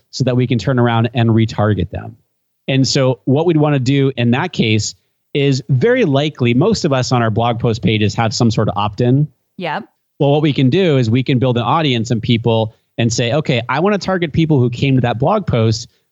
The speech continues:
Speaker 1: but exclude people who landed on that thank you page of the opt-in." Does that make
Speaker 2: Okay.
Speaker 1: sense?
Speaker 2: It does. Yep.
Speaker 1: Okay, cool. Because now we know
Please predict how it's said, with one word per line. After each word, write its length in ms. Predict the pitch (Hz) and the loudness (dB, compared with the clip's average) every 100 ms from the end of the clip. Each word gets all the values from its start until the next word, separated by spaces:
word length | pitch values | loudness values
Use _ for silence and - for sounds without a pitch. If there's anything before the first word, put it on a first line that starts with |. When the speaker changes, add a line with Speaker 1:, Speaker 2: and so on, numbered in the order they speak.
| - | -6
Speaker 1:
but 120 | 135 | -4
exclude 1000 | 131 - - - 123 185 214 127 123 117 - _ | -2 -4 -4 0 2 4 4 2 0 -4 -12 _
people 320 | - 143 131 | -2 0 0
who 160 | 120 131 | 2 2
landed 300 | 117 117 113 | 0 0 0
on 80 | 113 | 0
that 140 | 104 104 | 0 -2
thank 240 | 151 175 | -4 -2
you 80 | 107 | -2
page 420 | - 104 104 101 - | 0 0 -2 -4 -6
of 220 | 117 107 | -2 0
the 120 | 101 98 | 0 0
opt-in." 560 | 127 127 - 57 53 - _ _ _ _ _ - | -2 -4 -6 -10 -12 -20 _ _ _ _ _ -4
Does 80 | 127 | -2
that 40 | |
make 80 | 117 | 0
Speaker 2:
Okay. 60 | 117 | 0
Speaker 1:
sense? 280 | 123 170 202 | -2 -2 -4
Speaker 2:
It 100 | 202 | -4
does. 440 | 196 151 - - | -6 -6 -12 -10
Yep. 260 | 165 175 - - | -6 -6 -6 -6
Speaker 1:
Okay, 280 | 131 147 113 _ | -4 -2 -6 _
cool. 180 | - 180 | -2 0
Because 320 | 123 131 113 | 0 -2 -2
now 200 | 127 180 | -2 0
we 120 | 185 | 2
know 500 | 143 160 147 123 117 | 2 2 2 2 0